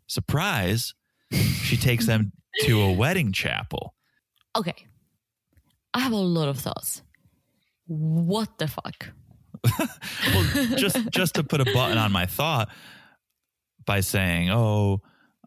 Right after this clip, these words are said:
Speaker 1: maybe she's not that into him and doesn't wanna get married, and that's why she's not saying that to her dad." Well, then she ends up bringing him to a wedding chapel. And I, I kind of believe that she wanted to do it and get married right then and
Speaker 2: Oh,
Speaker 1: there.
Speaker 2: oh,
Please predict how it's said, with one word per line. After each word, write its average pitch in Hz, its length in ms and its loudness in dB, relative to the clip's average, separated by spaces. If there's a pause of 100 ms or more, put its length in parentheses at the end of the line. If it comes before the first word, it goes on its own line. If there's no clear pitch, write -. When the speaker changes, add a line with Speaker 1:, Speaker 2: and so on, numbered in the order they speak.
Speaker 1:
maybe 98 280 0
she's 95 180 -2
not 90 140 0
that 90 140 -2
into 95 260 0
him 90 140 0
and 85 80 0
doesn't 85 180 -2
wanna 87 140 -2
get 76 140 -2
married, 90 560 -2 (340)
and 80 420 -2
that's 82 220 -6
why 85 80 -2
she's 85 200 -4
not 73 180 -6
saying 85 640 -2 (160)
that 82 180 -2
to 85 80 -4
her 85 120 -2
dad." 113 440 -2
Well, 120 100 0
then 113 320 0 (240)
she 101 220 0
ends 95 160 -2
up 87 80 -4
bringing 87 260 0
him 87 200 0
to 85 280 -2 (120)
a 80 320 -4 (560)
wedding 156 240 0
chapel. 95 320 -2
And 113 80 2
I, 151 220 2
I 156 160 -6
kind 117 260 -2
of 131 220 -2
believe 139 460 2
that 110 220 0
she 120 280 0
wanted 101 560 0
to - 80 -4
do 113 240 0
it 123 80 2
and 110 80 -2
get 107 160 0
married 139 280 0
right 98 160 0
then 101 160 0
and 95 100 4
Speaker 2:
Oh, 262 140 2
Speaker 1:
there. - 160 -6
Speaker 2:
oh, 254 200 0